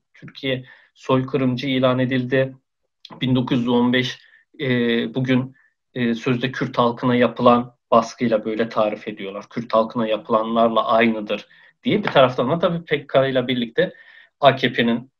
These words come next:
birlikte yürüttü. Açılım sürecinde de çok etkindi. Onların akil listesinde yer almadı ama yani onun bütün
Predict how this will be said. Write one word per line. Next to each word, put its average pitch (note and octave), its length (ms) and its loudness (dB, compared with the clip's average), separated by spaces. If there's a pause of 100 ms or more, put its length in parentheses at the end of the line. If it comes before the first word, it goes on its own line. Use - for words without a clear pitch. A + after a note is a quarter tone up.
birlikte B2 540 -4
yürüttü. A#2+ 420 -2
Açılım C3+ 420 0
sürecinde B2 520 -2
de A#2+ 100 0
çok - 320 -6
etkindi. A2 520 -10
Onların A#2 380 0
akil A2+ 480 -2 (400)
listesinde A#2 760 -2 (160)
yer B2 160 6
almadı B2 380 6
ama A#3 340 2
yani D#3+ 300 -2 (200)
onun E3+ 300 0
bütün E3+ 400 -4